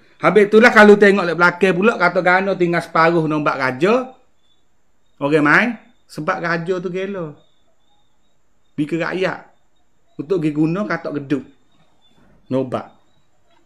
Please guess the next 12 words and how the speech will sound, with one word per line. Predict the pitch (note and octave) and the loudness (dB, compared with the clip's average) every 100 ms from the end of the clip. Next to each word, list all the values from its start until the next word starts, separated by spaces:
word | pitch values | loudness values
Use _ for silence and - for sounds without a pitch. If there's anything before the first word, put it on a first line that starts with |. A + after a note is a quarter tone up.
| _ _ _ _ _ _ _ _ _ _ _ | _ _ _ _ _ _ _ _ _ _ _
Ni | A#2+ B2+ G#3 | -8 -2 0
lain | G#3+ G3 A3+ A#3+ | 2 2 2 2
dengan | A#3+ | 0
fok | G#3+ A#3 F3+ | -2 -6 0
jalan | A3+ A#3 A#3+ A3 | 2 2 -2 -4
kat | |
kaki. | A#3+ G#3 - A#3+ F#3+ - _ _ _ _ - _ _ _ _ _ _ | -6 -6 -6 -8 -8 -16 _ _ _ _ -20 _ _ _ _ _ _
Dia | E3+ G#3+ G#3+ | 2 2 6
kalau | G3+ G3 | 6 6
dalam | F#3+ F#3+ | 6 4
bana | F#3 F#3 F3+ | 2 -2 -6
kesik, | D#3+ - A#3 A#3 _ | -8 0 0 0 _